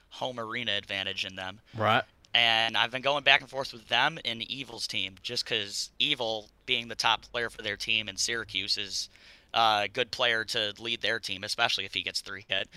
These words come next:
Speaker 2: Right.
Speaker 1: And their team is very, I'll say, balanced. They don't have anybody necessarily who's really high, but they also have no one who's low.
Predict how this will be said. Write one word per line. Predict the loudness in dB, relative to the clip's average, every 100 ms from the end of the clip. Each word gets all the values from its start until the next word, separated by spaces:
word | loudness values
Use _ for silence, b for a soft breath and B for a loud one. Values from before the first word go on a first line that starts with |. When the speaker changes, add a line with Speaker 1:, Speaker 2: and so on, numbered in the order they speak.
| B B
Speaker 2:
Right. | 4 4
Speaker 1:
And | 4 0
their | 0 0
team | 0 0 0
is | 2 4 4 2 -8
very, | 0 4 4 4 0 -4 _ -20 -20 _ _ 2
I'll | 6 6
say, | 4 4 4
balanced. | 2 2 2 2 -4 -2
They | 0
don't | 4
have | 4 4
anybody | 0 -2 -4 0
necessarily | 2 2 0 -2 -6
who's | -6 -12
really | -6 -4 -4
high, | -6 0 4 6 6
but | 4 0
they | 2
also | 2 0
have | -4 -6
no | -6 -6
one | -6 -8
who's | -10 -14
low. | -8 0 2 0